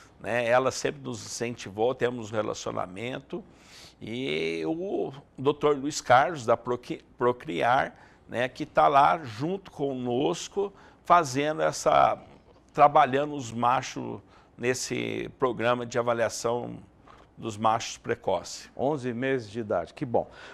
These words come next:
Speaker 2: Bom, esse leilão vai ser no dia trinta, é uma quinta-feira à noite, as fêmeas, é, do Guto, Graçano e convidados. É, na sexta-feira, que é dia primeiro de julho, é gado de corte. Eu tô vendo aqui um gado, o que que cê, cê cruzou com o quê? Com pardo suíço, não?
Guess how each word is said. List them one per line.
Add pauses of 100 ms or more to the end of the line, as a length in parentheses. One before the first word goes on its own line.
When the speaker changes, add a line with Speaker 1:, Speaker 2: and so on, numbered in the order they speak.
Speaker 2:
Bom,
esse
leilão
vai
ser
no
dia
trinta,
é
uma
quinta-feira
à
noite,
as
fêmeas, (320)
é,
do
Guto,
Graçano
e
convidados. (520)
É,
na
sexta-feira,
que
é
dia
primeiro
de
julho, (240)
é
gado
de
corte.
Eu
tô
vendo
aqui
um
gado,
o
que
que
cê,
cê
cruzou
com
o
quê?
Com
pardo
suíço,
não?